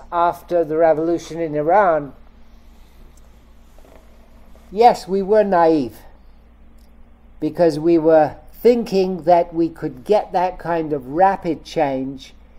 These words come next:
in a short amount of time without having plans to bring about the cognitive skills and the social relation skills that we needed.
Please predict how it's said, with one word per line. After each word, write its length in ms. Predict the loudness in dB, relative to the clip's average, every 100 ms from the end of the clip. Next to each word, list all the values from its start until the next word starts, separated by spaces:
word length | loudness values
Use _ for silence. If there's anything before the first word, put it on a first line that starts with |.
| -20 -20 -20 -16
in 140 | -10 -8
a 80 | -8
short 360 | 0 2 2
amount 380 | 0 0 0 -2
of 160 | -6 -6
time 520 | -2 -2 -2 -6 -12 -20 -20 -20 -20 -20 -20 -20 -18
without 680 | -2 0 2 4 4 2
having 480 | -4 -8 -4 -4 -6
plans 920 | -10 -4 -2 0 -2 -4 -10 -16 -20 -20 -20 -20 -20 -10
to 260 | -4 -4
bring 400 | -4 0 0 2
about 640 | -2 0 0 0 -4 -16 -20 -20 -20 -20 -20 -20 -20 -20 -18
the 100 | -14
cognitive 680 | -14 -2 0 0 -2 -8 -8
skills 560 | -10 -6 -2 0 -2 -6
and 280 | -14 -16
the 40 | -16
social 480 | -4 -2 -2 -6 -10
relation 600 | -6 0 0 -2 -12 -14
skills 560 | -12 -6 -6 -6 -8
that 240 | -6 -6 -8
we 120 | -10
needed. 540 | -6 -6 -6 -10 -14